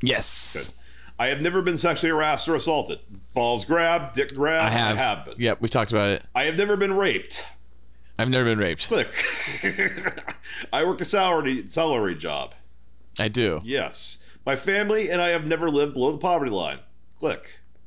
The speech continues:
Speaker 2: Uh,
Speaker 1: My current family or, like, which family?
Speaker 2: it's up to you.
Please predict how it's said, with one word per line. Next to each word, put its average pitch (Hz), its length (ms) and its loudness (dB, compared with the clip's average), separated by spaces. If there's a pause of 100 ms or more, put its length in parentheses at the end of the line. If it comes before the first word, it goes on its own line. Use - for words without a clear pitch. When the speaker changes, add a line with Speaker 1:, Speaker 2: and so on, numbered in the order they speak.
(1040)
Speaker 2:
Uh, 104 560 0
Speaker 1:
My 101 60 -2
current 185 380 0
family 220 720 0
or, 151 180 2
like, 123 500 4
which 156 240 -2
family? 131 520 0
Speaker 2:
it's 95 80 2
up - 100 -2
to 170 80 2
you. 147 180 4